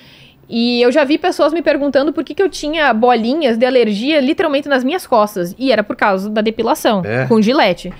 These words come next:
Speaker 1: E corta muito, eu me machuco, fica ardendo, é desagradável.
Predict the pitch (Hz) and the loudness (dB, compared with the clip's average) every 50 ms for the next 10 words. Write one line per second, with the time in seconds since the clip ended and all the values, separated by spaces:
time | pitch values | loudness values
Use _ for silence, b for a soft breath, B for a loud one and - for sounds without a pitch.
0 | B B B B B B B B B B _ - 247 247 254 247 247 240 240 233 | B B B B B B B B B B _ -2 0 2 2 2 2 2 0 0
1 | 226 220 208 196 151 - - - - _ _ _ _ _ _ _ - - 294 285 | 0 0 0 -2 -2 -6 -10 -18 -20 _ _ _ _ _ _ _ 0 2 2 2
2 | 285 - 381 339 349 349 330 320 320 311 285 - 294 294 294 294 277 226 220 220 | 4 2 0 0 2 2 2 0 0 -2 -2 -4 -6 -4 -4 -4 -4 -2 -2 -2
3 | 220 233 269 285 - - 302 302 285 - 277 277 277 226 - 247 - - 226 254 | 0 -2 -2 -2 0 0 2 2 0 0 -2 -2 -2 -2 -4 -4 -2 0 0 0
4 | 247 226 262 262 262 269 262 262 247 262 262 - - 254 226 247 262 269 269 285 | 2 2 2 2 2 2 0 0 0 0 0 0 0 -2 -2 0 -2 0 0 0
5 | 285 247 190 170 160 175 170 160 | 2 2 2 0 0 -2 -4 -8